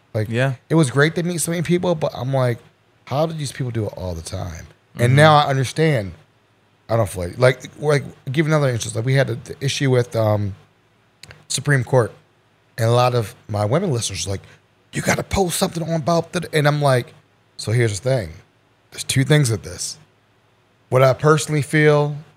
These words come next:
Speaker 1: I, it, and then what does the brand feel? Does the brand just stay out of that, or does the brand get jumped into something where do you wanna go? Do you wanna answer more questions than you don't need to?"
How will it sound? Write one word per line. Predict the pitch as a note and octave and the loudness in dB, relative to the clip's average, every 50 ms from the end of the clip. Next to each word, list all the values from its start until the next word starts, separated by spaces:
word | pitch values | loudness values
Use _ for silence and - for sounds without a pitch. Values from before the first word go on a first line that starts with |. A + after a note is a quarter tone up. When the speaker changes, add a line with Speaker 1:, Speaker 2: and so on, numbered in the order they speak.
| _ _ - | _ _ -2
Speaker 1:
I, | A#2+ A#2+ B2+ B2+ - - | 0 0 0 0 -2 -6
it, | - C#3 C3+ - - - - - - - | -8 -10 -10 -10 -8 -8 -6 -6 -4 0
and | B2+ A#2 A2+ | 2 2 4
then | B2 A#2+ A#2 A#2+ A2+ | 4 2 0 0 -2
what | A#2 C#3 C#3+ - | -2 -2 -2 -4
does | A#2 G#2+ | -6 -8
the | A#2+ A2+ | -8 -8
brand | F#2+ G#2 A2+ A#2+ A#2 A2 G2+ - | -6 -4 -2 -2 -2 -2 -4 -8
feel? | - E2 B1 D#2 - - _ _ _ _ _ _ _ _ _ | -10 -14 -16 -16 -18 -20 _ _ _ _ _ _ _ _ _
Does | - A#2+ | -6 -4
the | F#2+ A2 | -4 -4
brand | G#2 G2+ C3 C#3 C#3+ C#3+ C#3 | 0 2 4 4 4 4 2
just | A#2+ - | 0 -2
stay | - C#3 B2+ B2 | 0 0 2 4
out | B2 B2+ C3+ | 4 4 4
of | D#3+ E3 | 4 6
that, | G#3+ A3 A#3 G#3+ - - - _ _ _ _ _ _ _ _ _ _ _ _ _ _ - - - _ _ | 8 8 8 6 4 0 -10 _ _ _ _ _ _ _ _ _ _ _ _ _ _ -20 -20 -20 _ _
or | - B2+ | 0 2
does | B2 B2+ A#2+ | 2 2 2
the | A#2 A#2 | 0 0
brand | G#2+ C3 C3+ C3+ C3 B2+ | 0 2 4 4 2 2
get | B2 C#3+ C3 A2 | 0 -4 0 2
jumped | C3+ C#3 C#3 - | 2 2 2 0
into | C3+ A#2+ | -6 -6
something | - - C3+ - B2+ A#2 | -4 -6 -4 -4 -2 0
where | A2+ A#2 A#2 G#2+ - - - _ _ _ _ _ _ - _ _ _ _ _ _ _ _ _ _ _ _ _ _ _ _ _ _ _ - | 2 2 2 0 -2 -6 -14 _ _ _ _ _ _ -20 _ _ _ _ _ _ _ _ _ _ _ _ _ _ _ _ _ _ _ -10
do | - C3 | -4 -2
you | C#3+ C#3+ C#3 | 0 0 2
wanna | C3+ C#3+ C3+ C3 | 2 2 0 0
go? | A2+ B2+ B2+ B2 A#2+ | 0 0 0 0 0
Do | G#2 C3 | 0 0
you | D#3+ E3 | 2 2
wanna | D#3+ D3+ D#3 | 2 2 0
answer | D3+ D3 C#3 - D3+ | 0 0 0 0 2
more | C3+ C3+ B2 | 2 0 0
questions | - - C#3+ B2+ - - B2 A#2 | 0 2 0 0 0 0 -2 -2
than | A2+ | 0
you | A#2 A#2+ | 0 -2
don't | G#2+ G2+ | 0 0
need | A2+ A#2+ A2 - | 0 0 0 -2
to?" | - - - | -6 -10 -12